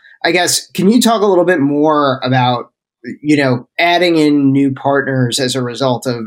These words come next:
of building your own tech stack, or, like, being able to see that you might be getting growth in places you weren't expecting? Like,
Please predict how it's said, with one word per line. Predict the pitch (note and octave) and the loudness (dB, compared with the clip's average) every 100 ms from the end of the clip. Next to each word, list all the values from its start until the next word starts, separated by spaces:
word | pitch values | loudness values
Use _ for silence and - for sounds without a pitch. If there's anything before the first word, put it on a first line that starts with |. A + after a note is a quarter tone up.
| - | -12
of | G2 A2 | -14 -8
building | C3 B2+ B2+ B2+ | -2 -2 0 -2
your | A#2+ | -4
own | A2+ | -8
tech | G#2 B2 - | -4 -4 -4
stack, | - A#2 A2 - | -2 -2 -2 -2
or, | B2+ | -4
like, | A2+ G#2+ - _ _ _ _ _ _ | -2 -6 -10 _ _ _ _ _ _
being | F#3 F3 | 2 4
able | E3+ E3 | 2 2
to | C#3+ - | -2 -2
see | B2+ - - D3 C#3 C#3 C3+ C3+ B2+ - _ _ _ _ _ _ _ | -2 0 2 2 2 2 0 0 -2 -6 _ _ _ _ _ _ _
that | C3+ C#3 C3 B2+ | 2 2 2 -2
you | C#3+ C#3 | -2 0
might | D3 D3 C3 | 0 -2 -2
be | C#3+ C3 C3 B2+ _ _ _ _ _ | 0 2 2 -2 _ _ _ _ _
getting | C3 E3+ D#3+ D3 | -2 0 0 -2
growth | C3 D#3 D3 C3 | -2 0 0 0
in | D3 | -2
places | C3 D3 C3+ C#3 C3 | -2 -2 -2 -2 -2
you | C3+ | 0
weren't | C3+ C3 B2+ | 0 0 -2
expecting? | B2+ - B2+ A#2+ C3+ A#2 | -2 -2 -2 -2 -8 -8
Like, | A#2 A#2 | -12 -16